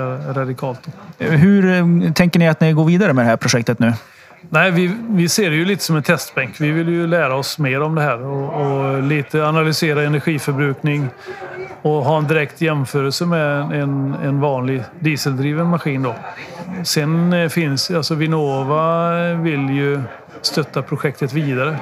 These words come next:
Speaker 1: De vill ju försöka få det mot en kommersiell produkt. Så att, eh, men vi kommer som sagt testa mer,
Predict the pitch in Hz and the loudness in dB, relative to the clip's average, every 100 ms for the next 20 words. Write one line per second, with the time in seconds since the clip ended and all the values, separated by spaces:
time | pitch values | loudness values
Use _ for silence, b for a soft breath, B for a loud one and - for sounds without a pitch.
0 | - 160 151 151 151 147 147 143 - 151 | -6 -4 -2 0 0 0 -2 -4 -8 -2
1 | 151 131 135 127 156 135 143 147 131 135 | 0 0 -2 -2 -2 0 0 0 -2 -4
2 | 127 143 131 143 131 135 165 123 - - | -2 -2 -2 -2 -4 -2 -2 -2 -6 -12
3 | - 147 156 139 131 151 143 139 131 B | -8 -4 -2 -2 -2 -4 -2 -2 -4 B
4 | 156 170 160 170 B - - 175 160 170 | -12 -10 -10 -12 B -14 -4 0 2 2
5 | 180 190 165 160 156 170 - - - 170 | 0 0 0 0 2 2 -2 -8 -2 -2
6 | - 185 190 180 | 0 0 0 0